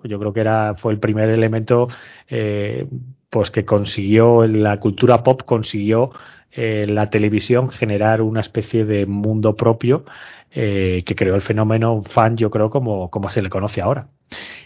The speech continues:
Y, pero bueno, aparte un poco del tema Star Trek,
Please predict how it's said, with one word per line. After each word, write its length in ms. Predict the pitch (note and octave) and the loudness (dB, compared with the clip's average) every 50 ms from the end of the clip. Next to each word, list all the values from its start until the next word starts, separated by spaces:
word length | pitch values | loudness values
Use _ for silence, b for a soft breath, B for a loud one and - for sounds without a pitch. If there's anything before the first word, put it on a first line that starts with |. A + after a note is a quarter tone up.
| B _ | B _
Y, 600 | - - C3+ C3+ C3+ C3 B2+ B2+ B2 B2 B2 A#2+ A#2 A#2 A2+ A2+ A2+ G#2 G2+ - | 0 2 4 6 6 6 6 6 6 4 4 2 2 2 0 0 0 0 2 6
pero 120 | B2+ C3 | 6 8
bueno, 300 | D#3 E3 C3+ C3 C3+ - _ - | 8 8 6 4 -2 -6 _ -8
aparte 560 | B2 A#2 A2+ - A#2+ A#2+ A#2 B2 C3+ C3 C3 | -8 -4 0 2 2 2 2 2 2 2 2
un 140 | C3 B2+ B2 | 0 0 -2
poco 240 | B2+ A#2+ C3 B2 | -4 -2 0 0
del 260 | A#2+ B2 A#2+ A#2 A#2 A#2+ | 0 0 -2 -2 -2 -2
tema 200 | B2 A#2+ B2 A#2+ | -2 -2 -2 -2
Star 220 | A#2+ - A#2+ A2+ | 0 0 -2 0
Trek, 300 | - C3 C3+ C3+ - | 0 -2 -2 -2 -4